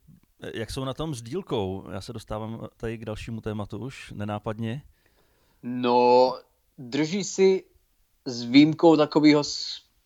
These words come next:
Speaker 2: Skyfallu a toho Casino Royale si drží ty dvě hodiny, což mám rád.
Speaker 1: Jo, to je, to je tak jako
Speaker 2: Co
Speaker 1: ještě
Speaker 2: ty
Speaker 1: to jde.
Speaker 2: filmy, které mají delší stopáž, Dane? Nenápadně
Speaker 1: No,
Speaker 2: na-
Speaker 1: když o tom zrovna mluvíš, prosím tě. <laughs> Já jsem se teď koukal
Speaker 2: <laughs>
Speaker 1: na film Irčan.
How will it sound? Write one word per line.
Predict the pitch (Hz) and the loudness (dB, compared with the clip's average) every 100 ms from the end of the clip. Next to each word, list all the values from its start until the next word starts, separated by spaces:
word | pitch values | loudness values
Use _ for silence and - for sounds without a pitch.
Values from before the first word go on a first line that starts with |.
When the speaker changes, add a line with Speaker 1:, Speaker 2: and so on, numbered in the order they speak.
| - | -16
Speaker 2:
Skyfallu | - - 131 131 - 143 143 143 | -8 2 4 4 6 8 8 6
a | 127 | 2
toho | 139 | -2
Casino | 135 131 143 135 | -4 -4 -2 0
Royale | 135 131 | 2 2
si | 127 131 | -2 -6
drží | 120 123 131 | -4 -2 0
ty | 135 | 2
dvě | 135 123 | 4 6
hodiny, | 127 127 123 | 4 2 -2
což | 120 123 | -4 0
mám | 123 | 2
rád. | 110 - _ _ - | 2 0 _ _ -18
Speaker 1:
Jo, | 92 87 95 | -14 -14 -10
to | 101 | -10
je, | |
to | - 104 | -6 -6
je | |
tak | 104 - | -6 -10
jako | 117 - | -10 -4
Speaker 2:
Co | - 233 | 4 4
Speaker 1:
ještě | - | 6
Speaker 2:
ty | 190 - | 2 2
Speaker 1:
to | 123 | -6
jde. | 107 | -4
Speaker 2:
filmy, | 151 165 175 | -4 -2 -4
které | - 160 156 | -2 0 2
mají | 170 185 | 0 -4
delší | 156 208 254 - | -4 -4 -4 -6
stopáž, | 190 - - 113 110 | -8 -2 2 2 4
Dane? | 110 110 101 - - | 4 2 0 -10 -10
Nenápadně | 107 107 110 117 117 123 | -2 2 4 6 6 4
Speaker 1:
No, | 127 | 0
Speaker 2:
na- | 120 _ _ 151 - - - 120 | -6 _ _ -14 -14 -16 -6 0
Speaker 1:
když | 156 | 2
o | 196 | 2
tom | 185 190 | 2 0
zrovna | 170 180 180 170 | 0 0 2 2
mluvíš, | 170 202 160 - | 2 2 0 -2
prosím | 139 - 190 | -2 -2 -2
tě. | - 110 - - - - - | 0 -2 -2 -10 -10 -10 -10
<laughs> | - 95 - - | -4 -4 -4 -4
Já | 113 | -2
jsem | - 139 | 0 -2
se | 156 | -4
teď | 165 - | -6 -6
koukal | 151 - 147 147 147 - _ _ _ | -8 -2 0 0 -2 -6 _ _ _
Speaker 2:
<laughs> | _ _ - | _ _ -4
Speaker 1:
na | 120 | -2
film | - 139 139 143 - - | 0 0 2 2 -2 -6
Irčan. | 147 131 - 127 120 160 | -2 0 2 2 2 0